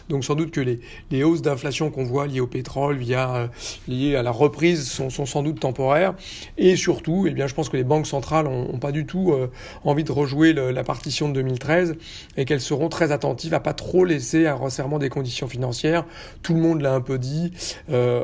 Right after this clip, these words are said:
euh, que ce soit côté États-Unis et côté B C E. On attend la, la, la, la confirmation de ça lors de la conférence de presse demain de Christine Lagarde, mais il y en a déjà un certain nombre de, de, de gouverneurs qui ont parlé en ce sens. Les banques centrales laisseront pas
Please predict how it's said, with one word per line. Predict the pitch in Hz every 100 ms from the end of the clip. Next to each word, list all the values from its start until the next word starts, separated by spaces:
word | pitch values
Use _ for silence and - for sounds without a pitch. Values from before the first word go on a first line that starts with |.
| -
euh, | 127 120
que |
ce | 135
soit | 117 147 131
côté | 135 117 131
États-Unis | 123 131 120 143 143
et |
côté | 127 123 131
B | 117
C | 113 131
E. | 156
On | 135
attend | 127 123 143
la, | 135
la, | - - 127 - - - -
la, | 127 123
la | 120 123
confirmation | 135 123 131 131 131
de | 135
ça | - 143
lors | 139
de | 131
la | 127
conférence | 127 135 131
de | 127
presse | 123 135
demain | 123 135 143
de | 131
Christine | 120 123 131
Lagarde, | 127 139 160
mais | 147
il | 127
y | 127
en |
a | 131
déjà | 127 131 151
un |
certain | - 135
nombre | 127 127
de, | 123 123 160 - - - - -
de, | 131
de | 123 120 123 - -
gouverneurs | 151 165 151 165 160
qui | 147
ont | 127
parlé | 143 139
en | 127
ce | -
sens. | 123 165 165
Les | 135
banques | 143 165
centrales | - 131 165 151
laisseront | 151 - 156
pas | 160 170